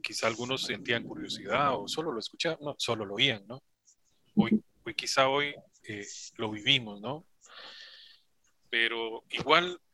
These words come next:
Speaker 1: la libertad a veces no nos acomoda tanto en el sentido que, claro, eh,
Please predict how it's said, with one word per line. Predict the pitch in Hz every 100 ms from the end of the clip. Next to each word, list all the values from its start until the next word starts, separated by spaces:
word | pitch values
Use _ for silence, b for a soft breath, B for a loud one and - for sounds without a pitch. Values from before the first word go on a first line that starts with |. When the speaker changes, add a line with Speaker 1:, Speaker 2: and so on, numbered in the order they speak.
| _
Speaker 1:
la | 123 131
libertad | 127 123 123 - 160
a |
veces | 175 170 170 156
no | 170 160
nos | 151 -
acomoda | 120 113 117 110
tanto | - 101 - 98
en | 101
el | 101
sentido | 104 - 104 104 104 101 _
que, | 110 101 95 92
claro, | - 117 131 104 _ _ 113
eh, | 101